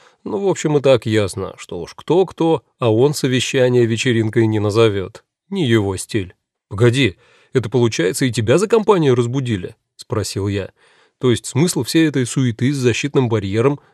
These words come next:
заключается в том, что с ума от бессонницы мы с тобой сойдем одновременно и счастливо воссоединимся в лучшем приюте безумных, где можно сутками напролет спокойно болтать обо всем на свете, не опасаясь куда-нибудь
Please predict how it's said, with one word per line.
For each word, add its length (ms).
заключается 560
в 60
том, 240
что 160
с 100
ума 280
от 60
бессонницы 600
мы 100
с 60
тобой 400
сойдем 420
одновременно 800
и 60
счастливо 640
воссоединимся 1000
в 80
лучшем 380
приюте 400
безумных, 640
где 140
можно 280
сутками 420
напролет 460
спокойно 460
болтать 440
обо 200
всем 240
на 100
свете, 460
не 100
опасаясь 600
куда-нибудь 500